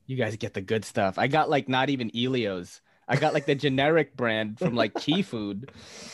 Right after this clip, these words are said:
Speaker 1: Wow. Y-, man, I, am I talking to, uh, an aristocrat's son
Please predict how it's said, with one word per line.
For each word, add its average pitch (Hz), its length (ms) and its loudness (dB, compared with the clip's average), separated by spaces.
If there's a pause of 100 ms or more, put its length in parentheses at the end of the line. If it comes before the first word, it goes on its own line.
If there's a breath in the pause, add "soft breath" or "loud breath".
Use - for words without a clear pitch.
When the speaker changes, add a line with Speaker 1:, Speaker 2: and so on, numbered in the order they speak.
(160 loud breath)
Speaker 1:
Wow. 135 720 -2
Y-, 107 260 -8
man, 120 260 0
I, 127 140 2
am 135 160 0
I 269 100 2
talking 233 540 0
to, 113 800 0
uh, 101 760 0
an 104 120 -6
aristocrat's 127 540 -4
son 165 340 -6